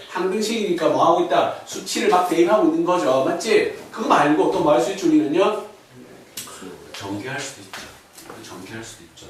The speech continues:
충분히 전개도 가능합니다. 맞지? 전개할 수도 있고요. 이거 전개하면 어떻게 되지? X 삼 제곱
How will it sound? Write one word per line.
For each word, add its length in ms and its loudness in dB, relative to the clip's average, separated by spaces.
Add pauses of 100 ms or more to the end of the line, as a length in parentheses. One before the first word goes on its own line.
충분히 280 -16
전개도 280 -12
가능합니다. 600 -14
맞지? 440 -10 (380)
전개할 240 -2
수도 160 -6
있고요. 200 -8
이거 160 0
전개하면 360 6
어떻게 220 0
되지? 300 2 (420)
X 220 -8
삼 180 -6
제곱 600 2